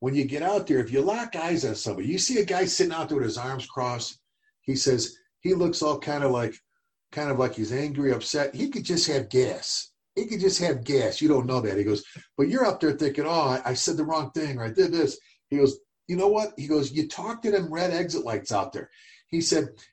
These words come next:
he said, "And people think you're <laughs> making eye contact." And he says, "It works every time." He goes, "Then all of a sudden you find yourself pretty comfortable." And, and it's,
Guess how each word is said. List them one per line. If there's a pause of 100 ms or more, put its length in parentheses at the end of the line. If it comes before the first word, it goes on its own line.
he
said,
"And
people
think
you're
<laughs>
making
eye
contact." (400)
And
he
says,
"It
works
every
time."
He
goes,
"Then
all
of
a
sudden
you
find
yourself
pretty
comfortable." (460)
And,
and
it's,